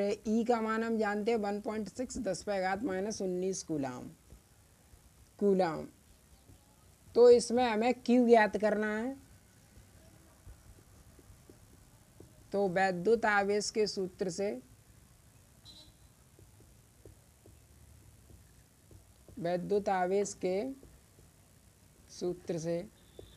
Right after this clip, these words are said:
तो इसे लिखेंगे क्यू बराबर एन ई,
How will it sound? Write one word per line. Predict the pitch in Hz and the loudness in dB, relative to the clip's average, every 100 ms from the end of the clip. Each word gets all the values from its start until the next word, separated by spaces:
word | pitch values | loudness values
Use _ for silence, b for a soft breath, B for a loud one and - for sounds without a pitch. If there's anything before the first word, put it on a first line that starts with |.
| - - - - - - - - - - - - - | -20 -20 -20 -20 -20 -20 -20 -20 -20 -20 -20 -16 -4
तो | 190 190 | 0 0
इसे | 185 220 226 | 0 0 0
लिखेंगे | 214 196 208 214 233 | 0 0 -2 0 -2
क्यू | - 208 220 | 0 2 4
बराबर | 214 208 196 202 233 294 - - - - | 2 2 2 0 0 -4 -12 -20 -20 -6
एन | 185 190 | -2 0
ई, | 208 254 | 0 -4